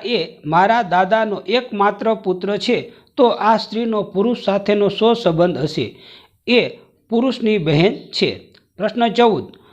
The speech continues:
જો પહેલી જાન્યુઆરી બે હજાર ચૌદના રોજ બુધવાર હોય તો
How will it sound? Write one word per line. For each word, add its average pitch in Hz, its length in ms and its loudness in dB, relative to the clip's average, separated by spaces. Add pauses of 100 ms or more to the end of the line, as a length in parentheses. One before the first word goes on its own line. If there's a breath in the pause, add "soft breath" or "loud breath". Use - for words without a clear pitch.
(140 soft breath)
જો 185 540 2
પહેલી 247 280 2
જાન્યુઆરી 240 580 0
બે 196 180 -2
હજાર 233 440 2
ચૌદના 220 520 0
રોજ 220 220 4 (240)
બુધવાર 196 460 4
હોય 196 340 -2 (140)
તો 190 140 -8